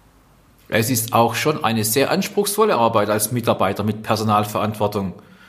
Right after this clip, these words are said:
Dessen sind wir uns manchmal mehr, manchmal weniger bewusst.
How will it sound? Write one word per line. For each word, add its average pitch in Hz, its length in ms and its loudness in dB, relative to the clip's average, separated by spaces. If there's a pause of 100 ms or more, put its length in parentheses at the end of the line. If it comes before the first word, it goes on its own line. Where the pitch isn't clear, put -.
(220)
Dessen 113 200 2
sind 117 220 4
wir 113 80 4
uns 110 260 4
manchmal 104 440 2
mehr, 147 480 2
manchmal 95 260 -6
weniger 107 340 2
bewusst. 139 500 0